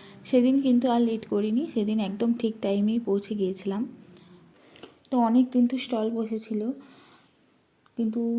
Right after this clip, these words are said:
কিছু স্টল তোমাদের আমি দেখাতে পারবো না, কারণ হচ্ছে সেখানে এতটাই ভিড় ছিল যে সেখা-, সেখানে আমি ভিজিট করতে পারিনি, আর তোমাদেরও সেই জন্য দেখাতে পারিনি। যেমন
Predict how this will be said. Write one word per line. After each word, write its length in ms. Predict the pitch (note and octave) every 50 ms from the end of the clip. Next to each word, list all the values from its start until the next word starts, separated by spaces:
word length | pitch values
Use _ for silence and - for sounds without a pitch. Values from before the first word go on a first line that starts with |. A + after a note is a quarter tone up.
| A3 A3+ - _ _ B3+ B3+ - - - _ _ _ B3+ - -
কিছু 200 | B3+ B3 - C#4 C#4 C#4
স্টল 200 | - C4 A#3 A#3 A#3+
তোমাদের 260 | A#3+ A3 G#3+ G#3+ A3 A#3+ A#3
আমি 120 | A#3 A3+ A3+ A#3 G#3
দেখাতে 300 | G3 G3+ G#3 G#3+ A3 A#3 A#3 A#3 A3
পারবো 220 | G3 F#3+ G#3+ A3 G#3+ G3+
না, 60 | G3+ G#3 G#3+
কারণ 160 | G3+ G3 G#3 G#3+
হচ্ছে 180 | A3+ G#3+ A3 A#3 A#3
সেখানে 220 | - G#3 G#3+ G#3+ G#3+ - F#3
এতটাই 300 | F#3+ - G3+ A3+ A3+ A#3 G#3+
ভিড় 140 | - G#3+ G#3 G#3+
ছিল 120 | - G#3 G3+ G#3+ G#3+
যে 60 | A3+ A3
সেখা-, 220 | A3 G#3+ G#3 G#3 - -
সেখানে 220 | G#3 G#3 - G#3 G#3
আমি 100 | G#3+ G#3+ G#3+
ভিজিট 220 | G#3+ G3 - G3+ G3+ -
করতে 200 | G#3 G3+ G3+ - G#3+ G#3+
পারিনি, 320 | G3 F3+ F3+ F#3 F#3+ G#3 B3+ - - - - - - - _ -
আর 80 | F#3 F#3 -
তোমাদেরও 360 | G#3 G3 F#3+ F#3+ G3 G3 G#3 G#3+ G#3 - - -
সেই 140 | - G3+ F#3 F#3
জন্য 140 | G3 G3 G3+ G#3 G3+
দেখাতে 260 | F#3+ F#3+ - G3+ - G#3+ G#3
পারিনি। 300 | F#3+ F#3 F3+ F3+ F#3+ A3+ B3 - - - - - - - _ A#3 A3 G#3
যেমন 200 | F#3+ F#3 G#3